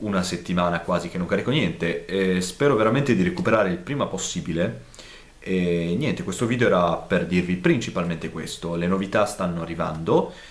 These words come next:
arriveranno gradualmente, non tutte insieme come avevo intenzione di fare.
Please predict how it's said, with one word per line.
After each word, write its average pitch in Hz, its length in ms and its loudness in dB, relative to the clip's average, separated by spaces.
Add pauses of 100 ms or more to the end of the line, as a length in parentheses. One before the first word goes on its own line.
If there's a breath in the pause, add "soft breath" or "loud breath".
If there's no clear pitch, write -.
(160 loud breath)
arriveranno 87 760 0
gradualmente, 80 800 -2
non 107 260 2
tutte 87 220 -6
insieme 78 520 -6
come 80 200 -6
avevo 78 260 -6
intenzione 78 440 -8
di 95 100 -2
fare. 110 500 0